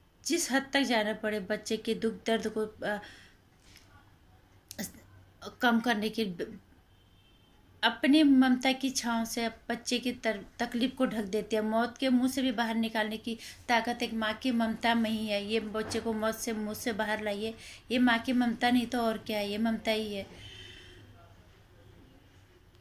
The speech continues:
लाखों करोड़ों जन्म भी कम है ऐसी माँ की, अ, सेवा के लिए। तो कभी भी माँ के दिल को तकलीफ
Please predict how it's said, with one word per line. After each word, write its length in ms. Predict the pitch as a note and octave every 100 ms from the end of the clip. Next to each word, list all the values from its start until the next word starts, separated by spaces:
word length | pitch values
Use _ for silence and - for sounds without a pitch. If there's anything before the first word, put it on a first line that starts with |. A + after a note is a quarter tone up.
| - - - -
लाखों 420 | A3+ A#3+ A#3+ C4+
करोड़ों 360 | C4 A#3 A#3 B3
जन्म 340 | G#3 A#3 A3+
भी 100 | A3+
कम 340 | A3+ B3+ A3+ A3+
है 180 | G#3+
ऐसी 200 | G#3+ -
माँ 220 | A3 G#3 G3+
की, 320 | - G#3 G3+ - - -
अ, 200 | G#3 G#3
सेवा 360 | G#3+ - G#3 G3+
के 200 | G3 G3+
लिए। 180 | G3+ G3+
तो 220 | - G#3
कभी 320 | G#3 G#3 G3+
भी 140 | G#3
माँ 280 | G#3 G3+ G#3+
के 220 | A3 A#3
दिल 240 | A3 G#3+ G3
को 180 | - G#3
तकलीफ 500 | - G#3 G3 G3+